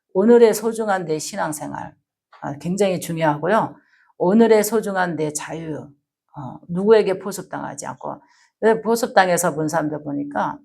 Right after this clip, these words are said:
무슨 상담 들어오는 사람이 그래요. 자유가 없대요. 어, 자기의 인생에 자유가 없었대요.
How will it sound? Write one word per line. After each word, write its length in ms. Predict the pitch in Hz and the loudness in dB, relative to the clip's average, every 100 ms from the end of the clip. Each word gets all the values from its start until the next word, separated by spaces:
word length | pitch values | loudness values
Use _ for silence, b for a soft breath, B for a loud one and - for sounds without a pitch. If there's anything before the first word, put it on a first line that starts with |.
| _ - | _ -14
무슨 260 | 160 - - | -12 -10 -10
상담 340 | 208 208 196 | -6 0 0
들어오는 240 | 160 143 | 0 -4
사람이 240 | 143 143 147 | -4 -8 -10
그래요. 220 | 143 147 _ _ _ _ | -12 -18 _ _ _ _
자유가 480 | - - 170 185 196 | -8 -2 0 2 0
없대요. 500 | 170 - - 120 - _ _ _ _ _ | -2 -6 -14 -12 -14 _ _ _ _ _
어, 80 | - 120 - | -14 -12 -8
자기의 540 | - 190 233 220 170 | -2 2 6 6 4
인생에 400 | 185 208 220 208 | -2 -2 -2 -2
자유가 400 | 208 - 170 170 | -4 -4 -4 0
없었대요. 460 | 160 - - - 143 | -2 -2 -14 -16 -20